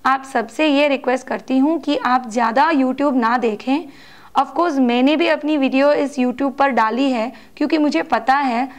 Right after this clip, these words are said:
सब लोग YouTube देखते हैं, तो इस वीडियो के बाद कम से कम आप एक महीना अपने आप को व-, अ, एक व्रत में रखें कि एक महीना मुझे कोई भी वीडियो या फिर टीवी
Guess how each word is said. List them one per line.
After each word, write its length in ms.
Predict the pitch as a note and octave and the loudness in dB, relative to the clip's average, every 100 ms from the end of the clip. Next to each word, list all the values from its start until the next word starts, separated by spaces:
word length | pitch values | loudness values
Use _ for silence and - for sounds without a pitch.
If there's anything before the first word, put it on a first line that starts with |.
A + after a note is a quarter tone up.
| - | -20
सब 360 | - - D4+ C#4 | -8 0 0 2
लोग 240 | A#3+ C4 C#4 | 2 2 2
YouTube 420 | B3+ B3+ C#4 G#3+ | 0 0 -4 -2
देखते 320 | A3 A3 A3 | -4 -4 -8
हैं, 300 | G#3+ G3+ G#3 - - - - | -6 -8 -12 -20 -20 -10 -2
तो 300 | D#4 D#4+ - | 2 2 0
इस 460 | - D4+ - - - | -2 -2 -2 -10 -2
वीडियो 300 | C4+ C#4+ - | 0 2 2
के 160 | E4 | 0
बाद 520 | C#4 G3+ C4 D4 G3+ - - - | 0 2 2 2 -2 -10 -20 -2
कम 180 | C4 C4 | -2 0
से 180 | D#4 | -2
कम 260 | D4 B3+ A#3 A3+ - | 0 0 -2 -4 -2
आप 260 | B3 A#3+ C4+ | -2 0 0
एक 260 | D#4+ D4 | 0 -2
महीना 380 | A#3+ B3 C4+ C#4 | -2 2 4 2
अपने 340 | - B3+ C4+ | 0 -2 0
आप 260 | C4+ - - | 2 0 -2
को 260 | C4+ C#4+ C#4+ - - - - - | 0 0 -2 -16 -20 -20 -16 -12
व-, 160 | G3+ - - | -10 -10 -4
अ, 340 | - B3 A#3 B3+ - | 0 0 -2 -6 -2
एक 200 | D4+ C#4+ | -2 -2
व्रत 360 | G#3 C#4 D#4+ D4 | 0 0 0 2
में 140 | D4 | 2
रखें 420 | C4+ A3+ C4+ C4 | 2 0 0 -2
कि 280 | C4 C#4 C4+ C4+ | 0 0 0 0
एक 240 | D#4 D#4 | 0 0
महीना 360 | C4 B3+ C4+ D4+ | 0 2 2 2
मुझे 380 | C#4+ C4+ E4 - - - - | 0 0 -2 -6 -20 -20 -4
कोई 280 | D4 D#4 E4+ | 0 2 4
भी 120 | F4 | 4
वीडियो 500 | D4+ C4+ C#4 D4 D#4 | 4 2 2 4 2
या 240 | C#4 C4+ | 2 2
फिर 220 | C4+ C#4+ C#4 | 0 -2 -2
टीवी 560 | C#4 B3+ C4+ C#4+ C#4+ | 0 2 2 4 2